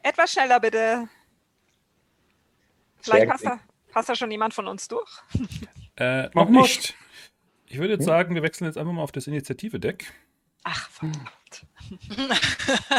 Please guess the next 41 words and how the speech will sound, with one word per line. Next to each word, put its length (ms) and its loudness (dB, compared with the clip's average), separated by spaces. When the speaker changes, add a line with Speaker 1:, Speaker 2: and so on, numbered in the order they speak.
Speaker 3:
Wundere 160 -8
mich 100 -4
nur 100 -8
gerade, 140 -8
warum 180 -8
ich 60 -12
das 140 -14
jetzt 180 -18
noch 100 -12
nicht 360 -16
Speaker 4:
Was, 140 2
Speaker 3:
sehe. 180 -6
Speaker 4:
die 220 0
Aussage, 360 4
die 100 -2
du 60 6
nicht 180 4
hören 200 2
möchtest. 560 -8
Speaker 1:
<laughs> 120 -20
Ja. 1000 -6
Speaker 4:
Gesella 380 4
zuerst 560 0
ziehen, 260 -6
zwei 240 -6
Speaker 1:
Ja, 100 -4
Speaker 4:
Karten. 320 4
Speaker 1:
genau. 320 2
Speaker 4:
Nicht, 220 2
dass 200 4
wir, 120 4
nicht, 240 2
dass 140 0
wir 120 4
wieder 200 2
dir 120 2
die, 220 -2
die, 240 -10
die 160 -6
Initiative 640 0
klauen. 540 -8